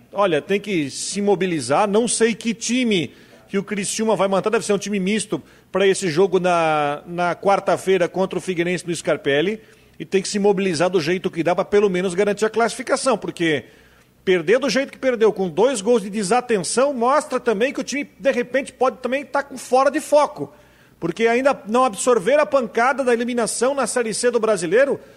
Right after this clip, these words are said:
só que tem que se entrar na, botar na cabeça que essa copinha vale pra caramba pro Figueirense,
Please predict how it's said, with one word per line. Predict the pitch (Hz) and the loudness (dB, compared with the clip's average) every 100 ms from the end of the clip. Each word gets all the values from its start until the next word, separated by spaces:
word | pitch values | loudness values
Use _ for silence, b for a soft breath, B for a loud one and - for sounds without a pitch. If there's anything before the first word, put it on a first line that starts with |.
| B | B
só | - 240 | -4 -2
que | 240 | -2
tem | 285 | -4
que | 302 | -2
se | - | 0
entrar | 285 226 233 | 0 0 0
na, | 214 180 170 | 2 2 0
botar | 147 180 220 | 0 0 0
na | 220 | 0
cabeça | 208 160 190 262 208 131 | 0 2 2 2 -2 -4
que | - 220 | -4 -2
essa | 233 208 | 0 -2
copinha | 226 226 240 311 247 | -2 -2 -2 -2 0
vale | 220 311 302 _ | 0 -2 -4 _
pra | 226 285 | -2 -2
caramba | - 359 254 330 330 | 0 2 2 2 2
pro | 254 | 0
Figueirense, | 220 196 160 147 120 - | -2 -2 -2 -2 -4 -14